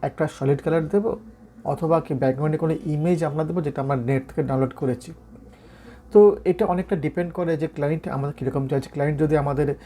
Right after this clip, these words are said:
একটু নর্মাল ডিজাইন চাই, যেমন হয়তো হোয়াইট কালারের ওপরে বা খুব হালকা কোনো কালারের ওপরে, তাহলে কিন্তু আমাদের একটা সলিড কালার দিয়ে দিলে কিন্তু আমাদের কাজ হয়ে যায়,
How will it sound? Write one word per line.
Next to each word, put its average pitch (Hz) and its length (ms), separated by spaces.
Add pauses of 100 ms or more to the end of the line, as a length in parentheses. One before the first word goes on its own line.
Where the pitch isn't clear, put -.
(280)
একটু - 160
নর্মাল 151 480
ডিজাইন 139 400
চাই, 139 220
যেমন 139 240
হয়তো 135 380 (140)
হোয়াইট 135 280
কালারের 135 320
ওপরে 131 340
বা 135 240 (180)
খুব 151 120
হালকা 147 340
কোনো 147 240
কালারের 143 260
ওপরে, 139 120
তাহলে 143 140
কিন্তু 147 200
আমাদের 143 300 (480)
একটা 151 240
সলিড 139 360
কালার 151 240
দিয়ে 143 160
দিলে 147 220
কিন্তু 151 220
আমাদের 160 180
কাজ 123 240
হয়ে 113 180
যায়, - 200